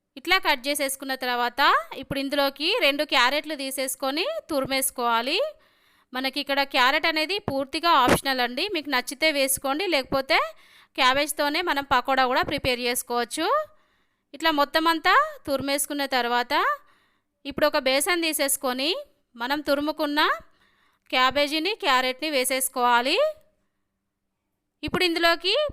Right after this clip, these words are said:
పది నుంచి పన్నెండు వరకు పచ్చిమిరపకాయలు తీసేసుకొని పీసెస్ లాగా కట్ చేసి వేసుకోవాలి. మీరు కనుక కొంచెం స్పైసీగా తినాలనుకుంటే పదిహేను వరకు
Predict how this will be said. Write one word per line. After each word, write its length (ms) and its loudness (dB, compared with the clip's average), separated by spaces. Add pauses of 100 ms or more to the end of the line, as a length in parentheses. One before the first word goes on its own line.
(100)
పది 240 2
నుంచి 260 -4 (120)
పన్నెండు 380 0
వరకు 280 -4
పచ్చిమిరపకాయలు 800 -2
తీసేసుకొని 580 -4 (680)
పీసెస్ 420 -2
లాగా 240 4
కట్ 200 -2
చేసి 220 -4
వేసుకోవాలి. 640 0 (640)
మీరు 200 -2
కనుక 220 0 (100)
కొంచెం 240 -2 (100)
స్పైసీగా 580 -2
తినాలనుకుంటే 760 -2 (680)
పదిహేను 440 0
వరకు 240 0